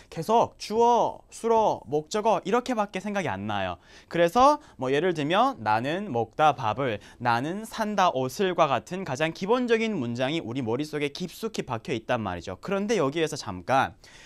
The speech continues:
주어, 수로, 목적어뿐만 아니라 이 수로 뒤에 지금 보어를 넣는 이런 형태의 문제도 출제가 된다라는 걸 까먹어서는 안 되는 겁니다.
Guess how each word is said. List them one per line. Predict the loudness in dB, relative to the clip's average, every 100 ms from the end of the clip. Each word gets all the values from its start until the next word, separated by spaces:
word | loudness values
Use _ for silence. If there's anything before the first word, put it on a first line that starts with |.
| -20 -16
주어, | -12 -4 2 4 6 4 0
수로, | -8 -8 0 4 6 6 2
목적어뿐만 | 0 -2 0 0 0 0 -2 -2
아니라 | -2 2 2 2
이 | -6
수로 | -8 -6 0 2
뒤에 | 2 0 0 2 0 -4 -12 -14
지금 | -4 -2 -2 -4
보어를 | 0 2 4 4 4
넣는 | 0 -4 -4 -4 -6 -8 -4
이런 | 0 0 0 -4
형태의 | -4 -6 -4 -4
문제도 | -2 -4 -4 0 -2
출제가 | -2 -6 -4 -2
된다라는 | -2 -4 -4 -2 -2 -2
걸 | -2 -2
까먹어서는 | -2 0 0 0 -4
안 | -4
되는 | -4 -6 -6
겁니다. | -10 -14 -18